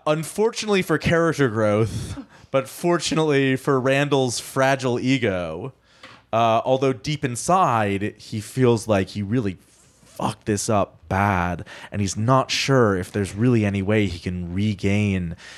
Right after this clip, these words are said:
the admiration and trust of his fellow bandits. On the outside, I, I think I'm actually overcompensating.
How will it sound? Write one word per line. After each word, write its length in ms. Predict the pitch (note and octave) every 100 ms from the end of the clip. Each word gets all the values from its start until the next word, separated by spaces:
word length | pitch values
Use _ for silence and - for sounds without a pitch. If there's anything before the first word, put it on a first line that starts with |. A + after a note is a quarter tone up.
| - -
the 200 | F#2 G2+
admiration 600 | G2+ F#2 G2 F#2+ F2+ F2+
and 100 | E2
trust 360 | - A2+ G2+ -
of 80 |
his 100 | D#2+
fellow 240 | - F2 D#2
bandits. 720 | A2 A#2 G2 D#2+ C2+ - - - - - -
On 140 | C3
the 140 | C3 C#3
outside, 800 | F3 G3 - C#3 B2 A#2 A2 G#2+
I, 140 | G#2 -
I 160 | G#2+ B2+
think 160 | D#3 D3+
I'm 80 |
actually 260 | B2+ A#2 A2+
overcompensating. 1400 | - D#3 F3+ D#3 - G#2 G2 F#2 - F2 E2+ C2+ E2 D#3